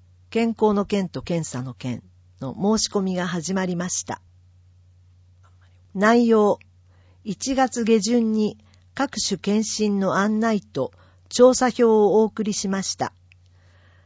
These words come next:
十二月下旬以降に転入した方、案内が届かない方は、健康推進課にご連絡ください。職場などで受診の機会がない方は、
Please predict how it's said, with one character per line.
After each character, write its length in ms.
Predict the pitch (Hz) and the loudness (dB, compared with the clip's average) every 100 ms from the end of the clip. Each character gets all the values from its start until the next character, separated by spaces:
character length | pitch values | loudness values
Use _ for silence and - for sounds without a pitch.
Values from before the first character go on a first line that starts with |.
| _ _ _ _ 180 | _ _ _ _ -10
十 280 | 160 262 285 | -2 0 2
二 140 | 277 | 2
月 280 | 269 240 233 | 0 0 2
下 180 | 220 190 | 2 4
旬 300 | 247 269 269 | 2 2 2
以 80 | |
降 240 | - 220 202 | 0 0 0
に 120 | 170 | -2
転 260 | - 202 220 | -2 0 0
入 300 | 214 208 202 | 0 0 0
し 140 | - | -2
た 140 | 190 | -6
方、 460 | - 175 - 170 - _ _ _ - | -6 -8 -4 -6 -6 _ _ _ -4
案 300 | 208 269 269 | -2 0 2
内 220 | 277 226 | 2 2
が 120 | 180 | 0
届 300 | 160 160 208 | -2 -2 0
か 120 | 262 | 0
な 160 | 226 180 | 0 -2
い 60 | |
方 320 | 151 139 170 147 | -4 -8 -6 -4
は、 180 | 123 - _ _ _ _ | -6 -12 _ _ _ _
健 220 | 240 269 | 0 0
康 280 | 269 - 262 | -2 0 0
推 300 | - - 247 | 2 -2 -2
進 300 | 220 240 233 | -2 -4 -4
課 140 | 226 220 | -2 -2
に 120 | 208 | 0
ご 140 | 202 | 0
連 220 | 208 214 | 2 0
絡 260 | 208 202 - | -2 -4 -8
く 120 | 208 | -6
だ 120 | 190 | -4
さ 220 | 180 185 156 | -4 -6 -6
い。 100 | - _ _ _ _ _ _ _ _ _ _ _ _ | -10 _ _ _ _ _ _ _ _ _ _ _ _
職 360 | - - 185 254 | -10 -8 -4 0
場 160 | 285 269 | 2 2
な 120 | 285 | 0
ど 140 | 226 | -2
で 260 | 156 143 - | -2 -6 -8
受 120 | 139 165 | -8 -6
診 280 | - 262 | -2 -2
の 100 | 254 | -2
機 160 | 240 - | -2 -4
会 240 | 262 247 | 0 0
が 120 | 180 165 | 0 -2
な 160 | 214 | -2
い 80 | 214 | -2
方 300 | 147 - 160 | -6 -6 -4
は、 200 | 127 | -4